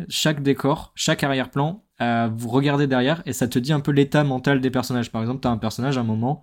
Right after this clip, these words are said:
qui est devant une armoire de jeu, et il y a des puzzles. Et donc tu te dis, bah ok, le mec il est en train de se construire, il lui manque une pièce. Et plus loin dans le film, t'as le même plan, sauf que l'armoire est fermée, t'as plus les puzzles.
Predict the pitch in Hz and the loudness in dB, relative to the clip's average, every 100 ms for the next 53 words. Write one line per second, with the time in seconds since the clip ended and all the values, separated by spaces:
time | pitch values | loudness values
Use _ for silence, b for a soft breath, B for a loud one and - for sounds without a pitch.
0 | _ - 143 147 160 - 135 139 151 143 | _ -6 0 2 0 0 4 6 6 4
1 | 123 123 127 131 131 135 139 139 123 160 | 2 4 4 4 4 4 6 6 6 2
2 | - _ _ - 120 120 123 131 117 104 | 0 _ _ 0 2 4 4 4 4 2
3 | - _ _ _ 117 113 - 113 131 127 | -2 _ _ _ -4 -4 -4 0 0 2
4 | 113 110 131 110 117 - 107 110 107 110 | 0 2 0 0 -2 -2 -4 -4 -6 -4
5 | 110 - 131 117 - - 135 139 117 107 | -6 -2 -2 -2 -4 -2 2 2 2 -2
6 | 104 107 117 120 107 120 151 - b b | -2 -4 -4 -6 -2 0 0 -2 b b
7 | b - 120 - 160 151 143 123 - 160 | b -2 -2 4 6 6 6 2 2 4
8 | 190 113 110 123 127 139 165 - - 120 | 6 4 2 2 2 4 4 2 -2 0
9 | 117 135 131 113 120 135 165 110 - 143 | 2 4 2 0 0 0 0 -2 0 -2
10 | 139 127 120 110 | 0 0 0 -2